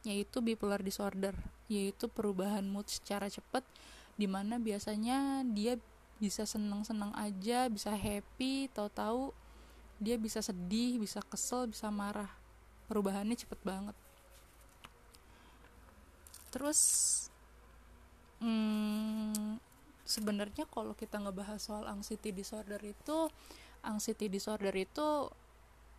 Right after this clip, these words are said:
bagian dari mental illness yang sebenarnya dia juga sebuah wadah besar gitu loh. Jadi anxiety itu bukan salah satu nama penyakit, tapi dia itu, eh,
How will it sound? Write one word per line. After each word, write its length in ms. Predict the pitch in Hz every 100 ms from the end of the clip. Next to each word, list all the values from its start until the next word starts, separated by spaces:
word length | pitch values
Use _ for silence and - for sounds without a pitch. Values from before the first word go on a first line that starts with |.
| - - - - - -
bagian 480 | 220 202 180 196 196
dari 160 | 196 196
mental 380 | 196 190 196 -
illness 500 | 208 202 254 311 - 208
yang 340 | 190 196 196 - - - - - - -
sebenarnya 560 | - 202 196 202 269 277
dia 160 | 262
juga 320 | 233 220 196 208
sebuah 560 | - 196 190 190 190
wadah 240 | 180 196 190
besar 320 | 196 214 196
gitu 240 | 196 233
loh. 160 | 208 196
Jadi 320 | 190 190 220
anxiety 400 | 220 220 208 226
itu 160 | 220 233
bukan 400 | 214 - 202 202
salah 240 | 208 202
satu 560 | - 208 - - 202 196 - -
nama 400 | 202 196 196 202
penyakit, 480 | 202 196 - - 269
tapi 400 | 214 208 233 214
dia 160 | 202
itu, 480 | 202 196 - 277 285 - - - - - - - - - - - - - - -
eh, 480 | 233 233 220 214 214